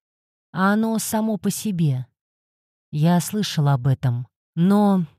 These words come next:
слухов всяких много ходит. Он меня и отвёл вниз. Тут-то он видел. Так и говорят, что одни глаза забрали,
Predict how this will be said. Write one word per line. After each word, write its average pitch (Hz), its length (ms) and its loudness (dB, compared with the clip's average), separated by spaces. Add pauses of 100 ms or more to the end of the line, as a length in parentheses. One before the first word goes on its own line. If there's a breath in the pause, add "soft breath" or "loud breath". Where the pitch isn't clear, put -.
(500)
слухов 220 500 -4
всяких - 600 -4
много 190 300 0
ходит. 131 580 -4 (720)
Он 190 240 2
меня 185 380 4
и 165 80 4
отвёл 160 380 0
вниз. 208 560 -4 (1120)
Тут-то 240 400 -4
он 233 120 0
видел. 135 580 0 (880)
Так 208 160 0
и 214 60 -2
говорят, 202 500 2
что - 280 -2
одни 185 300 2
глаза 185 440 2
забрали, 175 720 0